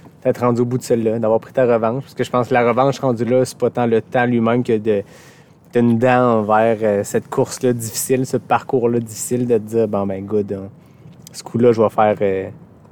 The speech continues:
coin du banc, Percé, Percé, coin du banc,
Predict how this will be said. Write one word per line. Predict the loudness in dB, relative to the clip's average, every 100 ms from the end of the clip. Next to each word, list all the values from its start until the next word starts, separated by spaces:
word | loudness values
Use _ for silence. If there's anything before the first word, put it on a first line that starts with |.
| -20 -20 -20 -20 -20 -20
coin | 0 2
du | 2 2
banc, | 2 2 2
Percé, | -2 -2 -2 -2 -4 -12 -12
Percé, | -8 -8 -4 -6
coin | -2 -2
du | -2 -2
banc, | -2